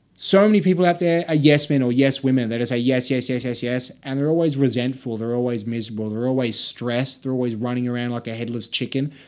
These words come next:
because they just say yes too much. So start exploring, when is the right time to say no, when normally you would say yes. And you know what? You might get a bit of resistance. People might actually be, get a little bit shocked when you start saying no, particularly if they're used to you saying yes.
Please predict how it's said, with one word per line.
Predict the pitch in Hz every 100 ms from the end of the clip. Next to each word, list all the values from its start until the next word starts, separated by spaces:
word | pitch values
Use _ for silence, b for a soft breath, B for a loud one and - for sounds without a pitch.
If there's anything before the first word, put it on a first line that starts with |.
| B
because | 196
they | 202
just | 220
say | 226
yes | 214 190 190
too | -
much. | 247 143 - - - _ _ _ _
So | 180
start | - 226
exploring, | 208 - 214 196 135
when | 135 165
is | 220 185
the | 202
right | 156 151 147
time | - 135 127 123
to | 127
say | - 120 110 110 107 _ _
no, | 95 98 98 92 90 _ _ _ _ _ -
when | 110 113
normally | 113 123 127 123
you | 117 113
would | 110
say | - 107
yes. | 98 101 104 - -
And | 131
you | 143
know | 156
what? | 170 196 - b b b
You | 170
might | 185 220 240
get | 240
a |
bit | 214 220
of | 196
resistance. | 139 190 - 208 110 - b b b -
People | 190 208
might | 208 196
actually | 185 151 165
be, | 147 156
get | 156
a | 151
little | 151
bit | 147
shocked | - - 170 175 -
when | 151
you | 139
start | - 143 135
saying | - 131 123 120
no, | 127 165 160 117
particularly | - - 170 175 160
if | 147
they're | 131
used | 123 127 -
to |
you | 120 117
saying | - 120 107 101 110
yes. | 143 107 - - -